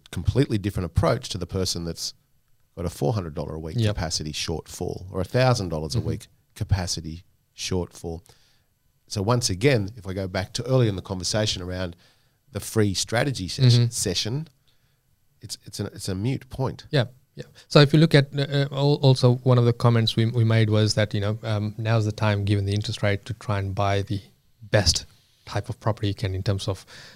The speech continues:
Speaker 2: um, what it can do for, for the portfolio. A hundred dollar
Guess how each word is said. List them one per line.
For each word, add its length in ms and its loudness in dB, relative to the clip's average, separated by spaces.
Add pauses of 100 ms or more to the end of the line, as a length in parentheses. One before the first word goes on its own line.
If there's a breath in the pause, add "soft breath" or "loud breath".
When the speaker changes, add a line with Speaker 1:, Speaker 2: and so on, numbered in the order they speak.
(140 loud breath)
Speaker 2:
um, 360 -4
what 200 0
it 120 -6
can 160 -4
do 160 2
for, 320 -8
for 180 -10
the 80 -4
portfolio. 600 -2 (1120)
A 200 4
hundred 340 8
dollar 320 6